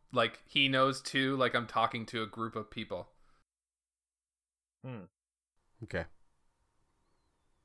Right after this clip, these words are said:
Speaker 2: All right. Number
Speaker 3: <laughs>
Speaker 2: ten. Now, if Fro or Nev answer this one correctly,
Speaker 3: Oh,
Speaker 2: we
Speaker 3: just
Speaker 2: will
Speaker 3: fucking
Speaker 2: go
Speaker 3: ask
Speaker 2: into
Speaker 3: it.
Speaker 2: an icebreaker question. Icebreaker?
Speaker 3: Icebreaker?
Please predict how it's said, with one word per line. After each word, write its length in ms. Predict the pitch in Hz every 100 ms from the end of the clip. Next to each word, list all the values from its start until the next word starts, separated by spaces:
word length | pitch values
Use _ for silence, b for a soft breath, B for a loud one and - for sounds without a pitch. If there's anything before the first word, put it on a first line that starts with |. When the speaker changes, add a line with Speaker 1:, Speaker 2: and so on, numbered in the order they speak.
| _ _ 98
Speaker 2:
All 160 | 95 95
right. 240 | 92 90 _ _ _ _ _ _ _ _ _ _ _
Number 800 | 131 135 165 202 220 226 233 220 _ _ _
Speaker 3:
<laughs> 280 | _ _ -
Speaker 2:
ten. 480 | 120 185 196 127 165 320 -
Now, 360 | 330 254 - -
if 160 | 135 -
Fro 440 | - - 170 170
or 160 | 185 170
Nev 380 | 175 262 196
answer 480 | 135 151 156 - 175
this 240 | 165 170 175
one 220 | 170 170
correctly, 520 | 156 139 214 - 139
Speaker 3:
Oh, 80 | 170
Speaker 2:
we 40 |
Speaker 3:
just 200 | 165 180
Speaker 2:
will 100 | 147
Speaker 3:
fucking 180 | - 117
Speaker 2:
go 60 | 104
Speaker 3:
ask 280 | 135 135 151
Speaker 2:
into 140 | 139
Speaker 3:
it. 60 | 110
Speaker 2:
an 60 | -
icebreaker 680 | 143 226 - - 110 98 90
question. 600 | - - - - - - _ _ _ _ _ _ _ 143 135 _ _ 110
Icebreaker? 640 | 123 131 190 185 208 233 104
Speaker 3:
Icebreaker? 560 | - 139 147 175 175